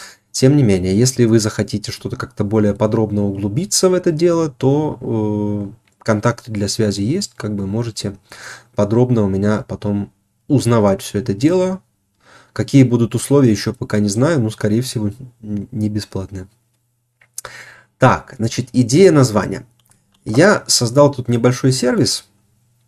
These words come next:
он называется "Генератор тем для песен".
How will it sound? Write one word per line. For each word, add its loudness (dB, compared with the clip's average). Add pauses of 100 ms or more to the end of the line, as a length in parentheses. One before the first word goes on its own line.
(320)
он -2
называется 2
"Генератор 0
тем 2
для -2
песен". -2